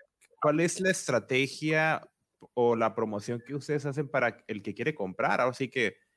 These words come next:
¿por qué comprar una empresa mexicana, no? ¿Cuál es el, el, el, el motivante principal o los motivantes para comprar una empresa mexicana para, por a-, alguna persona que esté escuchando Estados Unidos ahorita o, o,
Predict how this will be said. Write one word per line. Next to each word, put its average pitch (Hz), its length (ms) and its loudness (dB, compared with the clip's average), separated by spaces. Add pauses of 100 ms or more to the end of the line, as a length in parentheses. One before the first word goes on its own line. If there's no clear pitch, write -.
(280)
¿por 117 180 2
qué 147 140 2
comprar 156 400 2
una 143 140 0
empresa 135 420 -2
mexicana, 127 680 -6
no? 123 300 -8
¿Cuál 120 180 -2
es 120 180 -6
el, 127 260 -4
el, - 280 -8
el, 92 200 -10 (100)
el 104 100 -10
motivante 104 580 0
principal 120 640 2
o 117 140 8
los 104 220 0
motivantes 98 480 -6
para 107 180 -4
comprar 95 240 -4
una 104 80 -4
empresa 110 260 -6
mexicana 107 520 -4
para, 95 280 0 (200)
por 104 240 2
a-, 101 260 0
alguna 110 320 0
persona 120 320 -2
que 117 120 -4
esté 107 140 -10
escuchando 127 360 -8
Estados 123 300 -4
Unidos 110 260 -4
ahorita 113 440 -2
o, 98 220 -6
o, 90 360 -4